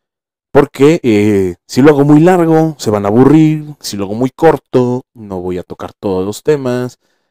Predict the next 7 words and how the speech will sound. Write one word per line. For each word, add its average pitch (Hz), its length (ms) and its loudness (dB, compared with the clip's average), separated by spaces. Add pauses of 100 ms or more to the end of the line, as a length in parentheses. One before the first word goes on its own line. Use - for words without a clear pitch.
(160)
Entonces, 143 680 -4
eh, 95 220 -6
nos 95 180 -14
vamos 107 260 -6
a 107 40 0
ir 101 60 -2
despacito. 139 640 -4